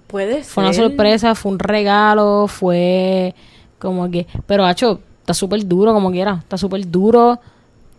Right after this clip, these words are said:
Speaker 2: Que Gusto haya podido hacer eso, o sea, que, que, como que, que sea puertorriqueño.
Speaker 1: Yeah.
Speaker 2: Que sea puertorriqueño, que estuvo ahí, joseó por estar ahí, que eso es lo importante.
Speaker 1: Y que
Speaker 2: Y
Speaker 1: de
Speaker 2: yo
Speaker 1: cierta
Speaker 2: creo que
Speaker 1: manera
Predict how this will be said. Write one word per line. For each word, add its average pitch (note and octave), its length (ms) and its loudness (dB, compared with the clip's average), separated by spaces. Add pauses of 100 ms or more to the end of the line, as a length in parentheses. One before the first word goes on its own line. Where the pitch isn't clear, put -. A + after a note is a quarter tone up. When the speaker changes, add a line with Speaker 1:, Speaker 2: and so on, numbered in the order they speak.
(220)
Speaker 2:
Que F#3 140 2
Gusto F3+ 340 -4
haya A3 180 -2
podido G#3 300 -2
hacer G#3 240 -4
eso, G3+ 420 -4 (140)
o - 60 -10
sea, G3 160 -6
que, F#3 160 -8
que, - 160 -10 (300)
como B3 200 2
que, A#3+ 160 4 (640)
que C4 140 -2
sea G#3 120 -2
puertorriqueño. G#3+ 840 2 (400)
Speaker 1:
Yeah. F3 300 -16 (680)
Speaker 2:
Que G#3+ 100 -2
sea G3 120 2
puertorriqueño, A#3 960 0
que G#3 80 -4
estuvo F#3 400 -2
ahí, G#3 640 0 (580)
joseó C4 580 0
por A#3 140 2
estar G3+ 260 2
ahí, G3 220 2
que G3 60 0
eso F3+ 120 0
es G#3+ 60 2
lo G#3 60 0
importante. E3+ 640 -6 (500)
Speaker 1:
Y G#3+ 140 -12
que A3 120 0
Speaker 2:
Y - 20 4
Speaker 1:
de A3 80 4
Speaker 2:
yo A3 80 6
Speaker 1:
cierta G#3 100 2
Speaker 2:
creo G#3+ 140 4
que G#3+ 80 0
Speaker 1:
manera G#3 100 0